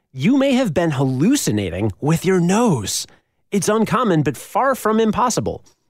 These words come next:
About two point seven million people have some sort of smelling disorder, and up to twenty percent of them experience phantom smells, or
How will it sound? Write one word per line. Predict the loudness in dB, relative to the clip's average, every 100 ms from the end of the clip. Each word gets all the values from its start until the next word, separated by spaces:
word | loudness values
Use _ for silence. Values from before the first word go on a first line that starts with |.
| -10
About | -2 -2 0
two | -2 0
point | 0 -2
seven | 0 0 2 2 2
million | 2 2 2
people | 2 0 0
have | 0 -2 -2
some | -2 0
sort | 0 0 0
of | -4
smelling | -4 -2 0 0
disorder, | 0 -2 0 0 2 0 -4 -20 -4
and | 0 0
up | -2
to |
twenty | -8 -2 0 0
percent | 0 0 0
of | 0
them | 0 0
experience | -2 -6 -2 0 2 0 -2 -12
phantom | -20 -4 0 0 0 0 0
smells, | -4 -6 0 2 2 0 -2 -6 -10 -16 _ -4
or | 0 0